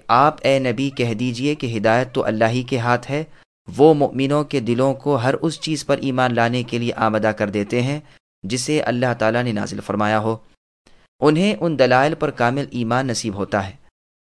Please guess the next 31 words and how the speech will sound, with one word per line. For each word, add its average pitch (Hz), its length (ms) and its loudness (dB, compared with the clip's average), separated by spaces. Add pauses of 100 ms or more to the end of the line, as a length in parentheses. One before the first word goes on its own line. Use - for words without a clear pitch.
گو 175 420 4 (380)
تم 208 220 2
نبی 156 220 0
امّی 120 340 -2
محمد 113 340 -4
صلی 104 220 -4
اللہ 101 180 0
علیہ 104 320 0
وسلم 104 460 -4
کی 143 180 -8
صفتیں 104 460 -6
چھپاتے 101 540 -6
پھرو۔ 120 280 -4 (760)
پھر 170 160 4
بھی 196 240 -2
خوش 190 280 -2
قسمت 151 460 -4
لوگ 139 320 2
تو 160 280 0
رسول 123 240 -2
اللہ 123 340 -2
کی 120 100 -4
نبوت 110 480 0
کے 113 160 -4
ظاہر 113 420 0
نشان 104 540 -4 (420)
بیک 139 360 2
نگاہ 120 440 -2
پہچان 101 460 -4
لیں 117 240 -4
گے۔ 69 100 -10